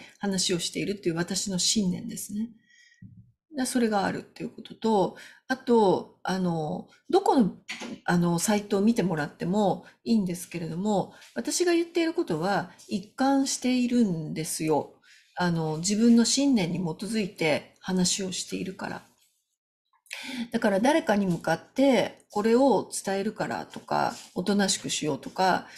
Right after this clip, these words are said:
誰かに向かってこれを言うから、そこは気を使い、気を使って言うのをやめようとか、それはないです。まあ、よほどの方がね、いらっしゃれば、その方はメッセージとかね、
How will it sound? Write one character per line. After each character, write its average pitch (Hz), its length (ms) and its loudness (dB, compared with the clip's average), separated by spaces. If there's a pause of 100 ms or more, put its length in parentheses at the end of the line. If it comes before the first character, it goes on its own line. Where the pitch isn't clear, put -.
(140)
誰 349 180 4
か 294 140 4
に 220 100 6
向 165 140 0
か 165 120 -2
っ 156 60 -4
て 262 440 2 (200)
こ - 120 -6
れ 233 120 4
を 254 320 4
言 233 200 2
う 247 40 -2
か 160 140 -6
ら、 156 340 0 (800)
そ - 160 -8
こ 202 140 -4
は 196 120 0
気 202 200 -4
を 196 100 -2
使 - 300 0
い、 170 180 0 (800)
気 208 100 0
を 196 120 2
使 196 200 -2
っ 196 80 0
て 190 160 -2
言 208 160 4
う - 20 4
の 180 100 0
を - 20 -2
や 147 140 -2
め 175 140 2
よ 190 140 2
う 180 40 -2
と - 100 -12
か、 185 340 0 (340)
そ - 160 -2
れ 339 100 4
は 349 120 4
な 185 240 2
い 175 60 -2
で - 280 -12
す。 - 240 -12 (160)
ま 240 120 4
あ、 - 340 -4
よ 262 80 6
ほ 359 100 6
ど 440 120 6
の 466 140 6
方 480 480 4
が 202 120 2
ね、 185 340 2
い 220 100 -2
ら 240 120 4
っ - 20 2
し - 160 0
ゃ 277 60 6
れ 240 100 4
ば、 180 360 4
そ - 140 -6
の 190 100 -6
方 208 260 0
は 160 340 2
メ 180 100 0
ッ - 20 0
セ 156 240 -2
ー 127 40 -4
ジ - 140 -12
と - 80 -16
か - 120 -8
ね、 202 280 0